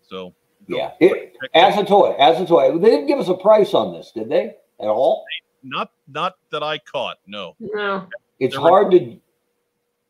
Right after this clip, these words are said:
Speaker 2: hard to judge if this is a buy or not without the price, right? Like that
Speaker 3: <sighs>
Speaker 2: ridiculous Optimus they showed, right, a couple months ago that
Speaker 1: Yeah.
Speaker 2: transforms itself and does voice commands, and everybody, even people who aren't robot fans, were like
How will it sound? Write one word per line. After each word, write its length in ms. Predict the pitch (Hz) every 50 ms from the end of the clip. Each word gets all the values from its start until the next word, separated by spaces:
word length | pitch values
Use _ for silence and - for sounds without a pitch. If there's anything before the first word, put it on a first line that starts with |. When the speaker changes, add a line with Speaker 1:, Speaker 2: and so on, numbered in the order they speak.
| _ _ _ _ _ _
Speaker 2:
hard 340 | - - 196 226 247 233 220
to 80 | 185 135
judge 380 | 120 143 151 139 131 120 117
if 120 | 120 120 -
this 220 | 135 131 123 -
is 100 | 127 113
a 60 | 120
buy 280 | 101 98 113 113 107 107
or 140 | 101 92 90 87
not 340 | 85 82 85 85 82 -
without 320 | 104 104 95 101 98 98 -
the 60 | 87
price, 420 | _ _ 87 82 82 80 - - -
right? 320 | 87 87 90 117 117 - _ _ _ - - _
Like 220 | 143 147 147 143 143
that 340 | 147 139 139 131 - -
Speaker 3:
<sighs> 40 | - -
Speaker 2:
ridiculous 1080 | 120 127 139 131 123 101 87 - 147 165 - - - 156 147 127 117 107 - - - -
Optimus 640 | - 123 120 123 - - - 92 87 82 - - - -
they 160 | 87 82 78
showed, 400 | - - - 90 76 73 - _ _ _ _
right, 320 | 90 90 92 98 107 113 - _
a 60 | 101
couple 480 | - 117 113 - 117 113 104 104 101 98
months 300 | 107 113 113 110 110 -
ago 440 | 123 117 123 127 135 143 143 - _ _ _ _ _ _ _ _ _
that 100 | 104 101
Speaker 1:
Yeah. 60 | 90
Speaker 2:
transforms 560 | 139 123 120 113 110 - 131 127 123 117 110
itself 400 | 113 - - - 123 120 120 120
and 80 | 120 101
does 160 | 107 104 92
voice 340 | 92 107 113 120 120 117 -
commands, 360 | - 120 120 117 117 117 101
and 80 | 101 110
everybody, 480 | 113 113 135 131 120 123 117 117 - - - _ _
even 220 | - 226 240 220
people 260 | 175 175 180 175 156 135
who 80 | 135 135
aren't 280 | 139 139 135 135 -
robot 340 | 113 120 131 135 123 120 117 - _
fans, 400 | - 110 110 107 107 101 101 98
were 160 | 107 110 110 104
like 280 | 101 101 101 95 95